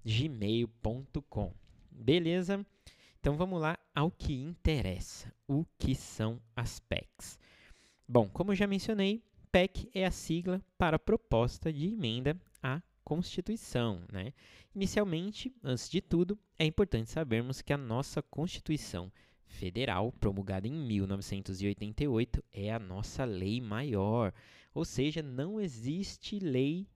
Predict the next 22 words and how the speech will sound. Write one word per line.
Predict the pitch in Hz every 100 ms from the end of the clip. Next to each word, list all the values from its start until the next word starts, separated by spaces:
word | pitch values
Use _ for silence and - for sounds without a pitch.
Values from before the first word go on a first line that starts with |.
| _ _
maior | 185 170 123
que | - 180
ela, | 117 139 -
ela | 139 139
se | -
sobrepõe, | - 151 196 - 104 113 123 -
se | -
sobrepõe, | - 110 147 - 95 113
perdão, | - 143 101 110 _
a | - - _
todas | 101 107 120 - - - - -
as | 131 120
outras. | 95 80 - - - _ - - _ -
Além | 147 196
disso, | 190 175 190
a | 180
própria | - 196 208
Constituição | - 185 - 170 160 - 156 180
trata | - 147 160 - 180 -
do | 131 147
poder | - 151 117 135 170
constituinte | - 156 - - 117 117 147 -